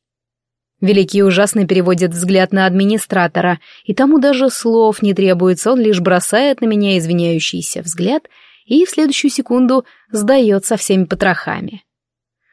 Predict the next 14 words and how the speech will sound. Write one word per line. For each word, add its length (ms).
"Артемида 520
Морган, 520
дочь 220
господина 520
Джонатана 500
Моргана, 560
изучает 520
специфику 500
ведения 540
семейного 460
бизнеса 480
с 60
самых 360
азов, 480